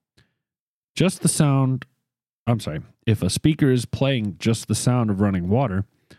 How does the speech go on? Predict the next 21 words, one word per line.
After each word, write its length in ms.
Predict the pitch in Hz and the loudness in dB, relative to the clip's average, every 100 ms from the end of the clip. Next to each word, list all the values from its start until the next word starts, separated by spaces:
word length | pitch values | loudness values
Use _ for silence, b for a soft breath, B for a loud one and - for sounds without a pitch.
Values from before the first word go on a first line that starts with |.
| b b b - | b b b -2
a 80 | |
beaver 600 | 98 117 156 147 139 135 110 | 0 2 4 4 2 0 -2
will 480 | 104 120 123 123 117 | 2 4 4 2 0
try 220 | - 117 | 0 0
to 80 | 110 | 2
build 240 | 101 101 | 2 2
a 60 | 98 | 0
dam 320 | 98 95 92 | 0 0 0
over 280 | 117 107 80 | 2 2 0
it. 60 | - _ _ _ _ _ _ _ _ | -10 _ _ _ _ _ _ _ _
This 180 | 101 98 | -2 0
is 140 | 98 | -2
even 300 | - 117 139 | 2 2 2
accurate 520 | 110 120 113 113 113 - | 2 -2 0 2 2 0
over 220 | 202 180 | -2 -2
concrete 680 | - - 143 143 143 147 139 _ _ _ - | -4 0 0 2 2 2 -2 _ _ _ -4
where 180 | 95 | 0
there's 260 | 92 87 87 | 2 0 0
no 240 | 90 98 | 2 2
visible 460 | 107 120 120 123 120 | 4 2 2 2 2
water, 420 | 113 98 92 95 | 2 0 0 -2